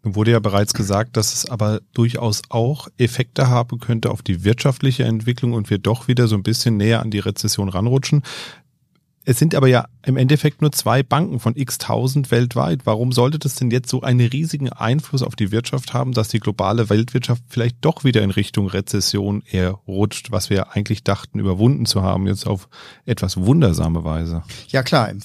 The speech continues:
Speaker 2: im Vergleich zum weltweiten Bankensystem sprechen wir hier von einem, äh, extrem kleinen Ausschnitt ohne, ohne Auswirkungen auf die Gesamtwirtschaft. Das wäre vielleicht bei einer Autofirma so und auch bei einer Hotelkette oder ähnlichem.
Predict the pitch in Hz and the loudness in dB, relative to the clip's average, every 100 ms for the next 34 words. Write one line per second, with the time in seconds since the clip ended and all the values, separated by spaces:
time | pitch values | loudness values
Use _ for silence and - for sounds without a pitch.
0 | - 127 127 127 127 123 113 117 123 117 | -12 -10 -8 -6 -6 -6 -8 -8 -10 -10
1 | 113 110 - 135 131 - 131 123 - 120 | -10 -12 -2 2 2 4 4 4 2 0
2 | 123 120 117 117 110 113 110 110 - - | 2 2 2 0 0 -2 -4 -8 -14 -10
3 | - - - 113 - 123 127 107 104 104 | -8 -8 -6 -6 0 -2 0 -2 -2 -4
4 | - 113 139 131 - 104 101 - 104 101 | -4 -2 -2 -2 -2 -2 -2 -2 -4 -4
5 | - 113 - 117 127 113 - 113 101 110 | -4 -6 -4 -2 0 -2 -4 -6 -4 -4
6 | 143 131 147 - - - - 127 120 135 | -4 -4 -6 -8 -16 -16 -4 0 2 4
7 | 156 - 143 147 123 123 156 143 160 156 | 4 4 2 4 2 2 -6 -4 0 2
8 | 156 139 160 147 135 117 131 120 117 120 | 2 0 -2 -2 -4 -4 -4 -2 -2 -2
9 | 135 139 117 120 110 113 117 117 117 156 | -4 -4 -8 -6 -6 -6 -4 -4 -2 -4